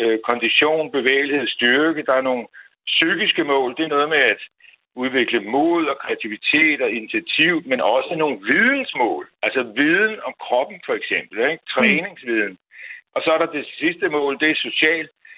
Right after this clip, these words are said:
Speaker 1: sociale mål, og det handler om relationer, og det handler om at samarbejde. Og hvis man tager det, har det for øje, så er der en masse aktiviteter, man kunne, øh, gå ind i skolernes, øh, motionsdag.
Speaker 2: I år, der er der jo så,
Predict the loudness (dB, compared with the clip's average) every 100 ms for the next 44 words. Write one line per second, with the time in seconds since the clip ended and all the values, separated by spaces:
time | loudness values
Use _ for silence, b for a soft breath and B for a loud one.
0 | B _ -4 2 4 4 2 2 2 0
1 | -8 -10 -4 0 0 0 2 2 0 0
2 | 2 2 0 0 -2 -2 -6 -4 -2 -2
3 | -2 -2 -4 -6 -10 -4 -2 -2 -2 -2
4 | -4 -6 -18 B B B -10 -6 -4 -4
5 | -4 -6 -2 -2 0 -2 -2 -2 0 0
6 | -2 -4 -6 -6 -6 -8 -2 -2 0 0
7 | 0 -2 -14 -14 -14 -10 -8 -10 -12 -12
8 | -10 -10 _ -6 -6 -2 0 0 -2 -4
9 | -4 -2 -2 0 0 -2 -4 -4 -2 -2
10 | -2 -2 -2 -2 -4 -4 -4 -10 _ _
11 | B B B 2 2 2 0 0 0 -2
12 | -2 -2 -2